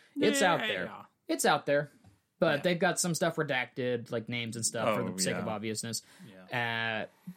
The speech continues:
Speaker 1: but it was also, like, over four hundred pages, and I'm just like, "Ah, no, that's funny."
Speaker 2: <laughs> That's
Speaker 1: Most-,
Speaker 2: cute.
Speaker 1: mostly
Speaker 2: <laughs>
Speaker 1: because a lot of the paperwork was still, like,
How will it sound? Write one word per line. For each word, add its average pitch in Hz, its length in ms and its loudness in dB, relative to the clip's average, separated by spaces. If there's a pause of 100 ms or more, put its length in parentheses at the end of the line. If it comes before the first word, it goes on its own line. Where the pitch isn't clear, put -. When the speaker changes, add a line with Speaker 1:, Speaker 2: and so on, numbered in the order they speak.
Speaker 1:
but 165 120 4
it 165 40 4
was 165 140 2
also, 175 220 2
like, 156 180 -2
over 156 160 0
four 180 200 2
hundred 151 240 0
pages, 135 340 0
and 131 80 -2
I'm 180 80 0
just 165 160 -2
like, 143 220 -4
"Ah, 427 800 4
no, 143 420 0 (160)
that's - 160 -4
funny." 117 300 -4 (640)
Speaker 2:
<laughs> - 320 -8
That's 254 300 4
Speaker 1:
Most-, - 20 -6
Speaker 2:
cute. 104 500 0
Speaker 1:
mostly 254 320 4
Speaker 2:
<laughs> 247 100 0
Speaker 1:
because 226 220 0
a - 20 0
lot 196 220 2
of 185 100 -2
the 170 140 2
paperwork 147 640 -2
was 131 160 -2
still, 156 200 0
like, 147 160 -2